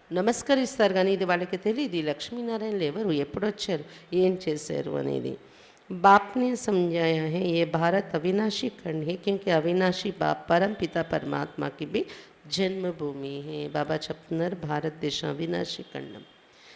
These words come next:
ఎందుకంటే అవినాశీ బాబా పరంపిత పరమాత్మ యొక్క జన్మభూమి ఇది. పతిత్ పావన్ సర్వకే సద్గతి దాత కా జన్మస్థాన్ హై, తో ఏ హువా బడే సే బడా తీర్థస్థాన్. పతిత పావనుడు సర్వుల సద్గతి దాత అయిన శివ బాబా యొక్క జన్మస్థానం ఇది,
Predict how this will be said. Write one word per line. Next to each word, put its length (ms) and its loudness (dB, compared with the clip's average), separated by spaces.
ఎందుకంటే 400 0
అవినాశీ 580 0
బాబా 420 0
పరంపిత 600 2
పరమాత్మ 720 0
యొక్క 340 -4
జన్మభూమి 840 -4
ఇది. 380 -4
పతిత్ 420 2
పావన్ 340 4
సర్వకే 440 2
సద్గతి 560 0
దాత 300 0
కా 160 -2
జన్మస్థాన్ 760 2
హై, 100 2
తో 180 -2
ఏ 260 2
హువా 300 4
బడే 280 0
సే 160 -4
బడా 240 -2
తీర్థస్థాన్. 880 -2
పతిత 340 2
పావనుడు 640 0
సర్వుల 400 -4
సద్గతి 600 -4
దాత 400 -4
అయిన 220 2
శివ 220 0
బాబా 300 0
యొక్క 240 0
జన్మస్థానం 1000 -2
ఇది, 220 -2